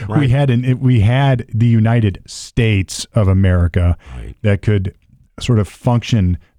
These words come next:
Speaker 1: based on the geography, based on the culture,
Speaker 2: <clears throat>
Speaker 1: based on who was there, based on what was necessary.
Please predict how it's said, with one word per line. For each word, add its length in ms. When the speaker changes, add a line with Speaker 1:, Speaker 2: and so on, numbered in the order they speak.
Speaker 1:
based 240
on 140
the 80
geography, 680
based 300
on 80
the 80
culture, 440
Speaker 2:
<clears throat> 60
Speaker 1:
based 240
on 140
who 140
was 160
there, 220
based 260
on 120
what 160
was 140
necessary. 480